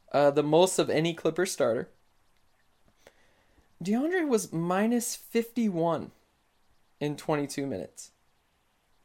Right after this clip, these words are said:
I feel like I could just be making up numbers, and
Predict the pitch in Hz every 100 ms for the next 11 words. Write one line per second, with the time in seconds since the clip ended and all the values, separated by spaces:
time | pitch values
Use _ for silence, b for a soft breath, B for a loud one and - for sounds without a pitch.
0 | _ _ _ - 208 330 381 349 330 233
1 | 226 220 175 202 - - _ - 185 165
2 | 170 175 180 156 185 196 208 220 233 247
3 | - - _ _ _ _ _ _ _ _
4 | _ 160 156 156 151 156 151 -